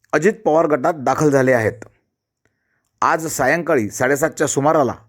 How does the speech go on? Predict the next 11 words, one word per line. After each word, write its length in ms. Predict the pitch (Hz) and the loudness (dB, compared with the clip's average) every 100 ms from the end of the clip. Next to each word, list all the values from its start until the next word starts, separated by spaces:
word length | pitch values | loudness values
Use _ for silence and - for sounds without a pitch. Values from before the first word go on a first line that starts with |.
| _ _ _ _ _ - | _ _ _ _ _ -8
मुंबईतील 680 | 113 143 156 185 180 220 220 - _ _ 110 | -2 0 4 2 2 -8 -8 -14 _ _ -14
देवगिरी 680 | 110 147 160 170 208 131 95 _ _ _ _ - | -2 2 2 2 2 0 -2 _ _ _ _ -12
या 240 | 120 175 - - | -2 -2 -2 -2
अजित 200 | 127 190 - | 0 -2 -2
पवारांच्या 480 | 151 147 160 165 196 | 0 0 0 -2 -2
बंगल्यावर 540 | 143 127 147 175 143 117 - _ _ _ _ _ | -2 -2 0 2 2 -2 -10 _ _ _ _ _
हा 400 | - 156 247 - _ _ _ _ _ | -4 -2 0 -4 _ _ _ _ _
प्रवेश 260 | 139 151 202 | -2 0 0
सोहळा 360 | - 156 156 165 | 0 0 0 0
संपन्न 400 | 139 120 139 127 | -4 -4 -4 -4
झाला. 220 | 113 | -6